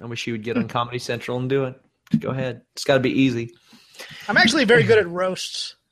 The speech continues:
Speaker 2: so. <laughs>
Speaker 1: It would be awesome. Hey,
Speaker 2: Yeah.
Speaker 1: get on there. Maybe, f-, maybe you can wear a Fightful shirt. We'll give you some money. Hey.
Speaker 2: Oh, sure.
Speaker 1: Hey. Uh, Baron Corbin shows up before a commercial. He's on commentary as well.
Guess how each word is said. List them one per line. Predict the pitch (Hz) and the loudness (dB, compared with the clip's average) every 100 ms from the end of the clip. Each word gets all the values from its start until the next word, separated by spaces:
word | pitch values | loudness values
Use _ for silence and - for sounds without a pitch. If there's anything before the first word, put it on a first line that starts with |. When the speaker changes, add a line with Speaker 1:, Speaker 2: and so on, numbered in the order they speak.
| - | -12
Speaker 2:
so. | - 196 | -4 -4
<laughs> | 147 | -2
Speaker 1:
It | 269 | 0
would | 392 294 | 0 2
be | 269 | 6
awesome. | 254 277 330 - 143 95 | 6 6 4 2 2 2
Hey, | - 180 269 180 90 - - | -2 4 6 6 2 -6 -14
Speaker 2:
Yeah. | 180 165 | -12 -2
Speaker 1:
get | 359 | 2
on | 320 262 | 4 6
there. | 175 127 98 82 - _ _ | 4 4 2 -4 -12 _ _
Maybe, | 165 160 | -8 -8
f-, | - - | -10 -6
maybe | 160 165 | -4 -2
you | 147 | -4
can | 143 | -2
wear | 139 | -4
a | |
Fightful | - 135 139 - 139 | -2 -2 -2 -6 -10
shirt. | - 139 113 | -6 -4 -6
We'll | 107 | -10
give | 120 | -12
you | 117 | -12
some | 110 | -14
money. | 101 107 113 110 _ _ _ | -12 -12 -14 -20 _ _ _
Hey. | - 147 160 110 | -18 -12 -10 -8
Speaker 2:
Oh, | 98 | -8
sure. | 92 92 90 _ | -10 -12 -16 _
Speaker 1:
Hey. | - - 156 143 113 98 98 _ - - - | -12 -4 -2 0 -2 -6 -10 _ -20 -20 0
Uh, | 160 170 | 2 4
Baron | 156 208 254 | 4 4 4
Corbin | 202 254 254 | 4 4 4
shows | - 202 160 143 | 4 4 6 4
up | 151 - | 2 -2
before | 143 170 165 | -12 -6 -6
a | |
commercial. | 147 151 214 170 | -2 0 0 0
He's | 165 | -2
on | 175 | -2
commentary | 151 156 147 156 147 143 | -2 0 0 0 4 4
as | 131 | 4
well. | 127 139 147 | 4 2 2